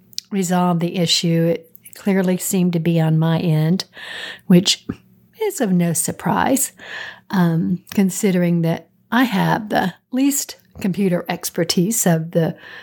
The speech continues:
the pair here. Um, but anyway,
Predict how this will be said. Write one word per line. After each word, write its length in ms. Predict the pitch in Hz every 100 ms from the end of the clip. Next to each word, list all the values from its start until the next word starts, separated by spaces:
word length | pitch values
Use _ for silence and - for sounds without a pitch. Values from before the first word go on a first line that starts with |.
| -
the 80 | 185
pair 420 | 170 185 170 160
here. 400 | 147 165 180 233 _ _ _ _ _ _ _ - - - - - -
Um, 320 | 208 202 190
but 120 | 220 269
anyway, 560 | 262 208 180 220 233